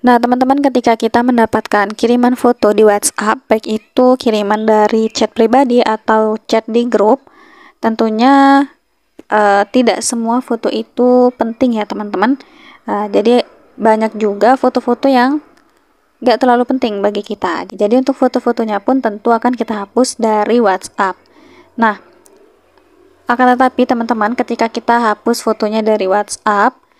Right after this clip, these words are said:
ternyata untuk fotonya itu atau sampah fotonya itu akan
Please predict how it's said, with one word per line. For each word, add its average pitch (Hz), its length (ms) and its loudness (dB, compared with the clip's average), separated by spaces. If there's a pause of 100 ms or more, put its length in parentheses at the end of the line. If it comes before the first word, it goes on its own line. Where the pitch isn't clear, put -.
(280)
ternyata 220 480 0
untuk 247 240 0
fotonya 226 480 0
itu 233 320 2
atau 208 320 -2
sampah 214 480 -4
fotonya 208 480 -4
itu 208 400 -2
akan 277 400 0